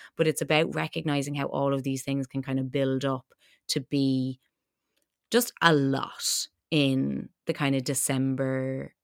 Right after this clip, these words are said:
period. Um, and I think what has, what has really helped me, I'd say, around this time, um,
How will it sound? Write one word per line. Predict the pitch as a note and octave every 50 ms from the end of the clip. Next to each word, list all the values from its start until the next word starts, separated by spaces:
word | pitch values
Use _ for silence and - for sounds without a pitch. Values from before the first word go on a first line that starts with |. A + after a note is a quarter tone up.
| _ _ _ _ _ _ _ -
period. | - - D#3+ D3 C#3 C#3 C3+ C3+ - - E2+ - - - - - _ _ _ _ _ _ _ _ _ _ _ -
Um, | D3+ C#3+ C#3 C3+ C3+ C3+ C3+ C#3 C#3 C3 A2+ - - _ _ _ _ _ _ _ _ _ _ _ _ _ -
and | E3 E3 D#3+
I | D#3 D3+
think | - - F3 E3 E3+ D#3+ - -
what | - E3+ D#3+ D#3 D3+ C#3+
has, | D3 D3+ C#3+ D3 D3 C#3+ C#3 C3 - - - - _ _ _ _ _ _ _ _ _ _ _ _ _ _ _ _ _ _
what | - E3+ E3+ D#3
has | D#3 D3 C#3+
really | C#3+ D#3+ D#3 D#3+ D#3+ D#3 D#3+ D#3 D#3 D3+ -
helped | - - D#3+ D#3 D#3 - - -
me, | D3 D3 D3+ D3+ D3+ D#3+ F3 E3+ D#3+ C#3+
I'd | - - C#3+ C#3+ -
say, | - C#3+ C#3+
around | C#3 C#3 C#3+ C#3 C#3 C3+
this | C3+ C#3 C3+ -
time, | - - C#3+ C#3 C3+ C3+ C#3 C#3 C3+ C3+ C3+ B2+ - - -
um, | D3 D3 C#3 C#3 C#3 C3+ C3 C3 C3 B2+ -